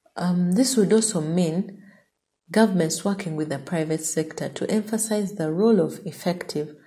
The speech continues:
asset management, but also the need for organizations to incorp-, incorporate climate change in their strategic plans.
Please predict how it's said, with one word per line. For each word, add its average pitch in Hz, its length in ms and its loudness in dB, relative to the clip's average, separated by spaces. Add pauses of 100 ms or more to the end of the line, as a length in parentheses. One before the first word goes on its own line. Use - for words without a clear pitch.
(600)
asset 165 360 -2
management, 147 640 -2 (500)
but 175 180 0
also 214 220 2
the 165 160 2
need 185 320 4
for 151 320 0
organizations 175 800 -2
to 143 180 -8
incorp-, - 380 -10 (220)
incorporate 175 760 0
climate 156 420 -4
change 170 460 -4
in 143 180 -6
their 143 140 0
strategic 135 680 -4
plans. 123 460 -6